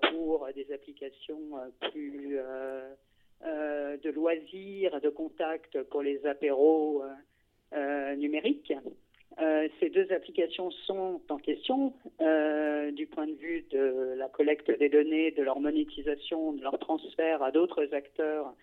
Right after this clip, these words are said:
euh, que ces applications, et du point de vue de leur sécurité. Donc, j'évite de les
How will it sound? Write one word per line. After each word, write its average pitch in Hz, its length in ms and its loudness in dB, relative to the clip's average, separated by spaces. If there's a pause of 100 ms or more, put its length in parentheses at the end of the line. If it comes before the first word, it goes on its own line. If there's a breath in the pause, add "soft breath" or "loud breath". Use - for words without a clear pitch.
(340 soft breath)
euh, 135 320 0
que 143 220 2
ces 139 160 -2
applications, 147 760 -2
et 180 120 8
du 165 100 2
point 160 220 4
de 156 60 4
vue 190 360 2
de 160 160 6
leur 139 220 4
sécurité. 156 680 4 (460 soft breath)
Donc, 160 320 4 (340)
j'évite 190 480 4
de 160 80 6
les 139 300 4